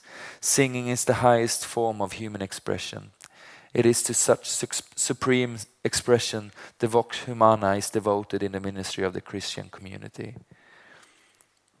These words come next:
Vi sjunger från en djup inre nödvändighet på grund av att han är den han är, på grund av att vi,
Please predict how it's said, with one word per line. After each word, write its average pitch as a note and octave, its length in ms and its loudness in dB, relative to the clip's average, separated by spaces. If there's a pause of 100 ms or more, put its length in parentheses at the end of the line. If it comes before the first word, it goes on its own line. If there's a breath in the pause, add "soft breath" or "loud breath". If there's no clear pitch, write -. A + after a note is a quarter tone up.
(300)
Vi A2+ 120 -4
sjunger A#2 440 -2
från A2 240 -4
en G#2 100 -8
djup G#2+ 340 -8
inre G#2 300 -4
nödvändighet F#2+ 720 -2
på A2 100 -8
grund A2 460 -4 (840 loud breath)
av G#2 160 0
att G#2 120 -6
han G#2+ 180 -4
är G2+ 220 -2
den F#2+ 180 -2
han G2+ 120 -6
är, F#2+ 180 -4
på - 160 -10
grund G#2 320 -4
av G2 120 4
att - 240 -4
vi, G2+ 220 -4